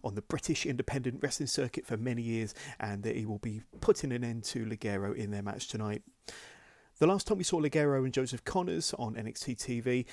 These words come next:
uh, Ligero walked away with the victory. Uh, this would have been, um, the, the first match in the latest set of tapings, uh, filmed a couple of weeks ago from Coventry.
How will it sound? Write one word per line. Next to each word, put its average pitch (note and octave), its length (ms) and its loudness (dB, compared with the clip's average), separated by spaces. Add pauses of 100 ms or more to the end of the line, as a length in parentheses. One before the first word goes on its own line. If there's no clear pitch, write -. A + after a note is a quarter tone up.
(180)
uh, G#2+ 140 0
Ligero A#2+ 400 2
walked A2 340 -2
away G#2 400 0
with G#2+ 200 -4
the C3 60 -6
victory. G3 400 4 (380)
Uh, A2+ 300 -2
this - 240 2
would C#3+ 80 4
have C3+ 80 2
been, C3 260 2 (260)
um, A#2+ 340 0
the, B2+ 140 -8
the D3 80 -6
first - 400 2
match D#3+ 480 2 (540)
in C#3 80 0
the C#3+ 80 2
latest E3 340 0
set - 160 2
of - 80 -6
tapings, C#3+ 600 -2 (280)
uh, A2 120 -2
filmed C3 260 2
a - 40 -12
couple D3 200 0
of B2 80 0
weeks B2 220 -2
ago G#2+ 280 0
from G#2+ 300 -2
Coventry. F3 560 2